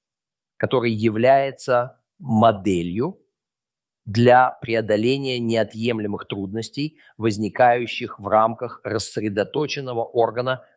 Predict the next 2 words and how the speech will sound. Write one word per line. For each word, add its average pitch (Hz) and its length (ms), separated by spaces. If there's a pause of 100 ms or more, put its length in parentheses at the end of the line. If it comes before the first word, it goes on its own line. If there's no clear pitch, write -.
придерживающегося 110 1500 (120)
различных 87 840